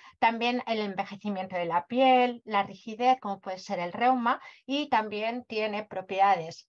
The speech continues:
antioxidantes, ya que viene enriquecido con el polvo de los frutos de bayas de goji,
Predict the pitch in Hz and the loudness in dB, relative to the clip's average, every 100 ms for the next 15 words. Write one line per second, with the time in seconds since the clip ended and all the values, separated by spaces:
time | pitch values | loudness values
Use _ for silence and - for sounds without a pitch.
0 | - 285 294 247 214 - 214 214 247 262 | -2 -2 -2 -6 -8 -6 0 2 2 2
1 | 202 247 - 285 294 320 277 285 277 294 | -4 -4 0 -2 -2 -8 -2 -2 -2 -4
2 | - 254 302 262 262 214 - 262 269 214 | -2 -4 -2 -8 -8 -12 -8 -4 -2 -2
3 | 233 _ - - - 269 269 247 220 226 | -4 _ -20 -4 2 4 4 0 -4 -4
4 | 226 233 202 185 - 208 202 233 233 208 | -2 -2 0 -4 -8 -12 -6 -4 -4 -6
5 | 208 226 220 185 180 190 190 170 180 156 | -4 -4 0 0 2 0 -2 -4 -4 -4
6 | 147 - | -10 -14